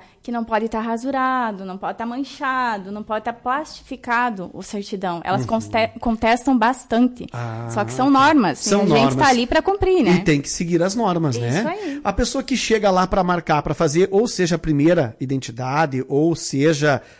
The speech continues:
Speaker 2: ah, a renovação dela, tem que levar que documento?
Speaker 1: O principal é o certidão de nascimento, ou casamento, no
Speaker 2: Uhum.
Speaker 1: caso, né? Que nem eu comentei agora há pouco, não pode estar rasurado, nem manchado, nem plastificado, e também não pode ser a cópia.
Speaker 2: Sim.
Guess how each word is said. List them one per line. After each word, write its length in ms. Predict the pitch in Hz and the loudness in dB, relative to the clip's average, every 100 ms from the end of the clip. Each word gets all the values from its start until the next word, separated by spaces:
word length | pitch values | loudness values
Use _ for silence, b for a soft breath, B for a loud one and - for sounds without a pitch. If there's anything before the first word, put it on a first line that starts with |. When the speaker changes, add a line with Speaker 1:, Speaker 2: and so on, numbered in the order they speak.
| B | B
Speaker 2:
ah, 300 | 127 139 151 | -4 -2 -2
a 40 | |
renovação 720 | 131 147 151 131 139 - 151 | 0 2 2 2 -2 0 0
dela, 280 | 151 135 147 B - | 2 0 0 B -6
tem 140 | 214 | -4
que 100 | 190 | -2
levar 320 | 202 160 156 160 | -2 2 0 0
que 140 | 175 | -2
documento? 600 | 160 156 143 95 - - _ _ _ - B B _ | -2 -2 -4 -4 -10 -20 _ _ _ -20 B B _
Speaker 1:
O 80 | 233 | -6
principal 520 | 254 277 - 233 226 | -2 -2 0 2 2
é 20 | |
o 40 | |
certidão 460 | 240 254 262 262 240 | 0 -4 -4 -4 -4
de 80 | 247 | -4
nascimento, 600 | 269 285 277 220 262 294 | -4 -4 -6 -6 -4 0
ou 140 | 196 | 0
casamento, 680 | 190 196 202 190 180 226 240 | -2 -6 -4 -4 -4 -6 -6
no 80 | 180 | -6
Speaker 2:
Uhum. 60 | 127 | -4
Speaker 1:
caso, 340 | 165 175 202 - | -4 -4 -4 -4
né? 260 | 339 190 - _ | -4 -6 -12 _
Que 120 | - | -10
nem 140 | 196 175 | -8 -8
eu 120 | 185 - - | -10 -14 -8
comentei 400 | 208 190 190 175 | -6 -6 -4 -4
agora 240 | 175 170 | -4 -4
há 40 | 196 | -6
pouco, 320 | 202 208 302 | -8 -6 -6
não 220 | 247 233 | -6 -8
pode 340 | 262 208 196 | -4 -4 -4
estar 400 | 196 - 185 160 b b b _ | -8 -10 -8 -8 b b b _
rasurado, 840 | 170 180 247 240 214 208 208 190 | -8 -2 2 4 4 2 0 -6
nem 180 | 185 180 | -8 -8
manchado, 720 | 190 226 - 208 190 196 185 | -10 -10 -10 -6 -4 -6 -8
nem 160 | 180 175 | -12 -12
plastificado, 680 | 220 220 - 240 220 180 208 | -12 -14 -14 -10 -4 -4 -4
e 40 | |
também 240 | 247 254 247 | -6 -4 -4
não 80 | |
pode 200 | 254 247 | -4 -4
ser 160 | 240 262 | -4 -8
a 60 | 285 | -6
cópia. 420 | 247 196 - - | -2 -4 -4 -6
Speaker 2:
Sim. 340 | - 151 101 | 0 0 0